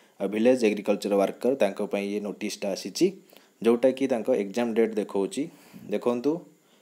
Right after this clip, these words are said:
"The written test for the post of horticulture extension worker and village agriculture worker will be held in approved examination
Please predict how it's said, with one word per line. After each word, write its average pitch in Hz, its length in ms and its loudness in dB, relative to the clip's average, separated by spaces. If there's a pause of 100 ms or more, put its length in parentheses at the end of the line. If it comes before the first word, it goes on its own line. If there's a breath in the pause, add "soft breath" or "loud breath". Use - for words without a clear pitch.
(320 soft breath)
"The - 80 2
written 139 340 2
test 151 200 2
for 120 200 0
the 113 140 2
post 120 340 2
of 123 180 2
horticulture 113 600 0
extension 110 580 -2
worker 101 360 -2
and 123 160 -2
village 113 400 -2
agriculture 98 500 -4
worker 95 440 0 (500 soft breath)
will 120 200 4
be 127 120 2
held 131 280 4
in 139 100 6
approved 120 400 2
examination 107 580 0